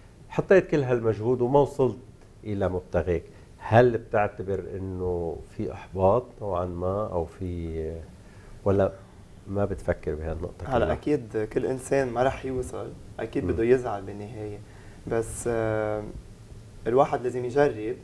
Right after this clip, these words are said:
Speaker 2: لأنه بلا ما يجرب ما بيعرف وين، لوين رح يوصل. ف
Speaker 1: هل تعتبر الإنسان إذا حط هدف واشتغل عليه لابد ما إنه يوصل؟
Speaker 2: إذا درسها مزبوط وإذا كان واثق منها أكيد بيوصل.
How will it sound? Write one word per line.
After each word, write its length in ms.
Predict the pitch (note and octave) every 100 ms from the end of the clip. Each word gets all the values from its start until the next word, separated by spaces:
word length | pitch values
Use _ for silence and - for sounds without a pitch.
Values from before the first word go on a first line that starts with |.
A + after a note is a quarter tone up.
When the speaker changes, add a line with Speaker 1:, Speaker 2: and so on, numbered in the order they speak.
| -
Speaker 2:
لأنه 200 | G#2+ -
بلا 180 | B2
ما 120 | B2 A#2
يجرب 340 | A#2+ B2+ A#2+
ما 120 | A#2+
بيعرف 380 | B2 B2 A2 -
وين، 100 | G#2+ G#2+
لوين 240 | A2 A2+
رح 140 | A2+ B2
يوصل. 380 | A2+ - G2+ B2 - - - -
ف 140 | - A#2+ A2+ A2 A2 G#2+ G#2+ G#2+ - - - - - - - - - - - - - -
Speaker 1:
هل 140 | F3+ F#3
تعتبر 320 | F#3+ F#3 D3
الإنسان 440 | C3+ C3 A#2+ C#3 B2+
إذا 160 | G#2
حط 300 | - C3+ - -
هدف 320 | F#2+ G#2+ F2+ -
واشتغل 440 | - - - G2+ G2
عليه 420 | F2 F#2+ G2+ F2+ - - -
لابد 360 | G#2 A2 B2+ B2+
ما 140 | G#2
إنه 140 | A2 G#2+
يوصل؟ 520 | F#2+ - F2 E2+ A#2 B2 - - - A#2
Speaker 2:
إذا 140 | A#2
درسها 340 | A2+ B2+ C3+
مزبوط 500 | B2 A#2 A#2+ B2+ C3
وإذا 580 | - A2 A2 G#2+ G2+ G2+ -
كان 160 | B2
واثق 280 | B2 B2 B2
منها 300 | A#2+ B2+ B2
أكيد 220 | A#2 B2
بيوصل. 280 | A2+ G#2+ -